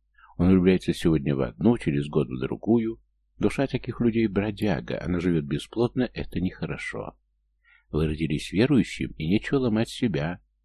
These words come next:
Вот и говорите: «Красота». А что же такое красота? Самое высшее и совершенное — Бог. Раньше он почти никогда не говорил со мной на эту тему, и ее важность,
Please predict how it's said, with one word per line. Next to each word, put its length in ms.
Вот 160
и 40
говорите: 300
«Красота». 680
А 120
что 220
же 120
такое 360
красота? 720
Самое 440
высшее 440
и 60
совершенное — 960
Бог. 520
Раньше 420
он 100
почти 360
никогда 440
не 120
говорил 260
со 180
мной 220
на 160
эту 200
тему, 440
и 140
ее 240
важность, 640